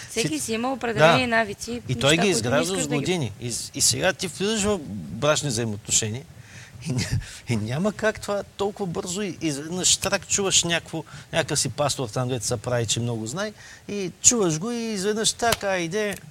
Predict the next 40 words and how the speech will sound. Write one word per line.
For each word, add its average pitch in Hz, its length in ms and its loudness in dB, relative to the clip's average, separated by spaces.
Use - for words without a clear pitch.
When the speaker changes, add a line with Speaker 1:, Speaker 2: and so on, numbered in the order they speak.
Speaker 2:
дава 170 240 0
ти 156 100 -6
някаква 151 280 -4
формула 170 520 -6
и 160 60 -4
з-, 135 220 -8
и 143 60 -4
за 135 140 0
два 143 200 6
дена 151 260 0
целият 135 300 0
живот 120 200 -4
те 120 120 -4
променим. 117 400 -4
Той, 160 160 -4
ако 143 140 -6
ставаш 147 260 -4
така, 151 200 -6
ние 147 100 -2
щяхме 143 260 -2
да 131 80 -6
променим 139 300 -6
целия 131 300 -4
свят, 170 240 -2
защото 139 280 2
има 143 140 2
формули 139 420 0
не 131 100 -4
само 143 260 0
за 110 120 -2
брака, 127 300 -4
има 131 160 -2
формули 135 520 -6
за 117 220 -4
по-успешен 123 580 -2
бизнес, 131 600 -2
според 131 340 -2
Библията. 120 520 -4
Speaker 1:
За 165 140 -14
по-добро 165 260 -10